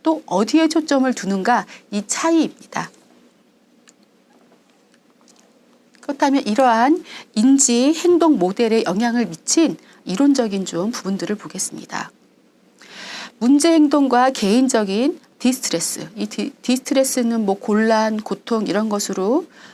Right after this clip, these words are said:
우리가 해석을 하기도 하는데요. 책에 그냥 영어로 디스트레스로 돼 있는 것도 있습니다. 이러한 우리가 개인적인 어떤 어려움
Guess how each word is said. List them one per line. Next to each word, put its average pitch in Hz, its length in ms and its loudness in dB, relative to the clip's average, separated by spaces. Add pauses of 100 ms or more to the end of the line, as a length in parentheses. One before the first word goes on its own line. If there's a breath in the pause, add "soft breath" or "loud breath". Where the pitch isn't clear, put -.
(160 loud breath)
우리가 196 240 -4 (260 soft breath)
해석을 339 320 2
하기도 320 280 0
하는데요. 269 500 2
책에 311 480 0
그냥 339 380 -8
영어로 240 340 2
디스트레스로 226 680 -4
돼 170 160 -6
있는 214 180 -4
것도 - 240 -10
있습니다. - 400 -10
이러한 285 380 2 (360 loud breath)
우리가 269 160 0
개인적인 277 640 4
어떤 - 300 -2
어려움 190 500 2